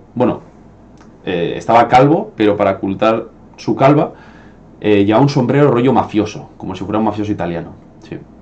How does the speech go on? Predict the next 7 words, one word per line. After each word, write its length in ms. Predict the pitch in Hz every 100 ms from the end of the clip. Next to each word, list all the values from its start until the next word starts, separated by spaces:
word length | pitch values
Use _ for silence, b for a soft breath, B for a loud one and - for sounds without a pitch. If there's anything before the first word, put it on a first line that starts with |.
| - B B B B B -
No 100 | 98
me 80 | 117
asaltes, 400 | 117 123 98 85
tío 140 | 98 90
Fal. 240 | 110 - - -
<laughs> 1800 | - - - - - - - - - - - - - - - - -
Em, 560 | 123 110 101 90 87